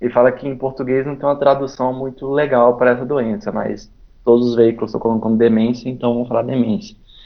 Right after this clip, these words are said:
E como eu falei, ele teve que até abandonar a turnê do Rock or Bust, eu acho que foi essa turnê, porque ele tava,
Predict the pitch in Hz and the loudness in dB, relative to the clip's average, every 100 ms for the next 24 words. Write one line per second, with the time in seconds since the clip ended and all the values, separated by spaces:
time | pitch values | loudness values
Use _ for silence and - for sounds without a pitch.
0 | - - _ 143 143 139 156 165 175 165 | -20 -20 _ 6 6 8 6 6 6 6
1 | 151 170 185 180 175 175 175 165 151 151 | 6 4 4 0 -2 -4 -2 0 2 2
2 | 160 185 165 151 143 135 135 123 113 110 | 2 2 4 6 6 4 0 0 0 0
3 | 110 107 101 101 104 _ _ _ _ - | 0 0 -2 -6 -12 _ _ _ _ -20
4 | - - 107 104 95 104 127 - - - | -10 0 0 2 2 6 6 4 -4 -20
5 | _ _ - 120 120 - - 113 117 117 | _ _ -4 0 0 0 -4 -4 -4 -8
6 | 107 110 123 139 - 135 139 147 - - | -6 -6 -6 -8 -4 0 0 0 -4 -8
7 | 131 135 131 131 131 127 | -6 -2 0 0 0 -4